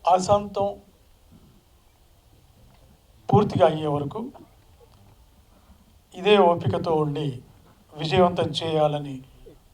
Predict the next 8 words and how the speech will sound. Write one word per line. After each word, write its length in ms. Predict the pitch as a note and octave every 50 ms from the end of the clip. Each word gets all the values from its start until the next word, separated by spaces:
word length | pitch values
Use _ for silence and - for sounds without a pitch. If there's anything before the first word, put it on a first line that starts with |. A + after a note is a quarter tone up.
| - -
కోరుకుంటూ, 440 | E3 D#3+ - - - F3+ - - - - - - - - _ _ _ _ _ _ _ _ _ - _ _ _ _ _ _ _ _ _ _ _ - - _ _ _ _ _ _ _ _ - -
ముందుగా 340 | - D3+ G3+ G#3+ F#3+ E3 C3+ C3+ - - - - - - - - _ _ _ -
ఈ 100 | F3+ F3+ F3+ F3+
కార్యక్రమానికి 680 | F3 F3+ F#3 F#3+ F#3 G3 F#3 F3+ F3 E3 E3 D3+ D3+ C#3+ C3+ C#3 - - - _ _ _ _ _ _ _ _ -
ముఖ్య 340 | - F#3 F#3+ - - A#3 G3
అతిథిగా 400 | F#3 - - - - D#3+ F3 D#3 C3+ B2 - - - - - _ _ _ _ - -
మన 120 | E3 E3 E3 D#3+ D#3+
కోరికను 360 | F3 F3 F#3 F#3+ F#3 F3+ F3